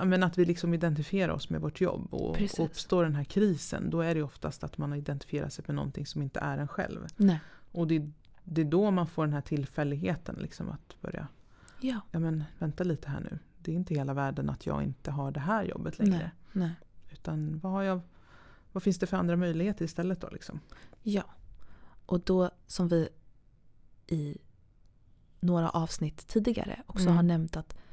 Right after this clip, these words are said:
Speaker 2: att i en sån här situation där man är mellan ett arbete och, ehm, ja, håller på och söker för fullt.
Speaker 1: Mm.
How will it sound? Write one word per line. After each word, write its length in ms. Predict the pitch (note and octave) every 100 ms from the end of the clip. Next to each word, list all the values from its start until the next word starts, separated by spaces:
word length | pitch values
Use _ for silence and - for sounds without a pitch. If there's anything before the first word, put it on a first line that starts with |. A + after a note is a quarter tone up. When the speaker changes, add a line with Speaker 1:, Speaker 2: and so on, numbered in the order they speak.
| - - - - - -
Speaker 2:
att 220 | - E3+ -
i 240 | G#3 G3+
en 100 | F#3+
sån 160 | F3+ F3+
här 120 | D#3+
situation 640 | D#3 F3 - D#3+ G#3 F3
där 80 | E3
man 160 | D#3+ E3+
är 200 | F3+ E3+
mellan 480 | E3+ E3 E3 E3+ E3
ett 140 | -
arbete 800 | D#3+ D#3+ D#3+ E3+ E3+ - - - -
och, 400 | - - - - - - - - - - -
ehm, 340 | F#3 E3 - - - - - - -
ja, 240 | F#3 F3 E3+
håller 160 | - F3
på 100 | -
och 60 |
söker 400 | - G#3 F#3+ -
för 120 | -
fullt. 520 | - - - - - -
Speaker 1:
Mm. 360 | F3 D#3+ D#3